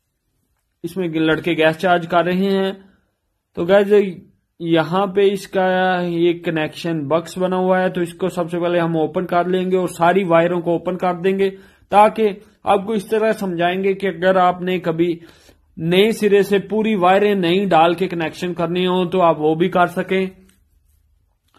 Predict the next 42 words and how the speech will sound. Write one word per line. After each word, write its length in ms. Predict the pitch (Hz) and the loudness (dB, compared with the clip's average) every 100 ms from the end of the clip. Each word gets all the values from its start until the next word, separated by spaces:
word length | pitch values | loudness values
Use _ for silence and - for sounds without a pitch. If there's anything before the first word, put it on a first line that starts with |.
| _ _ _ | _ _ _
तो 80 | - | -6
ये 120 | 165 175 | -2 2
जॉइंट 280 | 180 202 | 2 4
वगैरह 300 | 202 202 208 | 2 2 2
हम 160 | 202 196 | 2 0
ओपन 260 | 180 175 202 | -2 -2 -2
कर 160 | 208 202 | 0 2
देते 320 | 196 196 208 | 2 2 0
हैं 100 | 208 | 0
इसके, 240 | 196 - 208 | -2 0 2
ये 200 | 202 190 | 4 4
जो 180 | 190 185 | 4 2
कनेक्शन 440 | 185 165 165 170 | 0 -4 -2 -4
बॉक्स 280 | 165 165 - | -2 -4 -6
के 120 | 175 | -4
अंदर 260 | 160 151 147 | -4 -4 -4
लगे 240 | 143 156 | -2 0
हुए 260 | 180 185 185 | 2 2 0
थे, 180 | 185 185 | -2 0
और 220 | 160 143 | 0 -2
फिर 120 | 160 160 | -2 -2
आपको 240 | 156 156 | 0 -2
बारी 260 | 143 139 151 | 0 2 2
बारी 300 | 156 160 151 - _ _ _ - | 0 -2 -2 -8 _ _ _ -4
मल्टीमीटर 500 | 147 165 156 156 170 | -2 -2 -2 -4 -6
के 100 | 156 | -4
साथ 240 | 160 151 151 _ | -2 -4 -6 _
टेस्ट 280 | 160 170 - | -6 -4 -4
करके 320 | 180 170 180 165 | -4 -2 -2 -2
बताते 420 | 139 147 151 180 | 0 0 0 0
हैं 280 | 180 180 170 | -2 -2 -4
कि 120 | 170 | -6
किस 300 | - 165 165 | -4 -4 -2
तरह 180 | 165 165 | 0 2
हम 200 | 156 151 156 143 _ _ _ _ _ _ _ _ - | 2 0 -6 -12 _ _ _ _ _ _ _ _ -10
इनको 380 | 156 156 147 160 156 156 | -8 -4 -2 0 0 0
टेस्ट 260 | 160 156 - | -4 -4 -4
कर 120 | 156 | -4
सकते 400 | 196 185 - 180 | -4 -6 -4 -2
हैं 260 | 180 180 170 170 _ _ _ - | -2 -4 -6 -12 _ _ _ -4
वायरों 380 | 135 143 156 170 | 0 2 2 0
को। 180 | 185 | 0